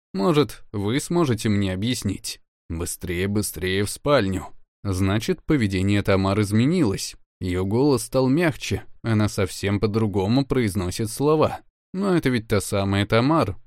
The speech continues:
иначе бы она меня не узнала". Правильно? То, как она держит этот стакан чая вытянутыми пальцами, слегка касаясь, маленькие паузы, которые она делает всё время,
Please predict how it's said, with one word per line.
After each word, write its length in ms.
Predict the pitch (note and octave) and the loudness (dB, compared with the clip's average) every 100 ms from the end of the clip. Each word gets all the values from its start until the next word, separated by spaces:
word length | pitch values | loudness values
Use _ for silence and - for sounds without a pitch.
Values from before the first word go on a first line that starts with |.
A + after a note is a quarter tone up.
| - | -6
иначе 520 | G#2+ G2+ F#2+ G2+ - | 0 2 2 0 -2
бы 160 | D3+ F3 | 0 2
она 220 | D3 A2 | 4 4
меня 320 | G2+ F#2+ F2 | 2 0 -2
не 140 | F2+ G#2 | 0 0
узнала". 640 | A#2+ A#2 D#3+ F#3+ G#2 - - _ _ - | 0 2 2 2 -2 -6 -20 _ _ -8
Правильно? 760 | F#2+ F#2 F#2+ D3 G#3+ G#3 A#2+ - _ _ _ | -2 -2 0 0 0 2 0 -2 _ _ _
То, 220 | - G2 G2 | -2 -2 0
как 240 | F#2+ - | -2 -2
она 340 | F2+ F#2 G2+ | 0 2 2
держит 500 | G2 G2 G#2 G2+ G2+ | 2 2 2 2 0
этот 240 | G2+ G2+ G#2 | 0 0 -2
стакан 520 | - F#2 - G2+ G2+ | -2 -4 -2 0 0
чая 560 | - G#2 A#2 B2+ - - _ | 0 -2 2 2 0 -8 _
вытянутыми 760 | C3+ D#3+ D#3+ C3+ A#2 A2 G#2+ G2+ | -2 0 2 2 2 4 4 4
пальцами, 680 | F2+ F#2+ G#2 - C3+ C#3 C3+ _ - | 2 2 2 0 2 2 -2 _ -16
слегка 520 | - E3 - - A#2 | -6 -4 -2 0 0
касаясь, 800 | A2 G2 - C#3 B2 F2 - - _ _ _ | 0 -2 0 0 0 -2 -10 -16 _ _ _
маленькие 560 | - - D3+ B2 A#2+ A2+ | -8 -2 0 0 0 -2
паузы, 460 | B2 D#3+ C#3+ G#2+ G#2 | 0 2 2 0 0
которые 460 | G#2 - G#2 G#2 | 0 0 2 2
она 180 | G2+ G2 | 2 0
делает 420 | G2 G2+ G#2+ A2 | 2 2 2 0
всё 220 | - B2+ | -2 -2
время, 460 | B2 E3 D#3+ G#2 - | 0 2 2 0 -4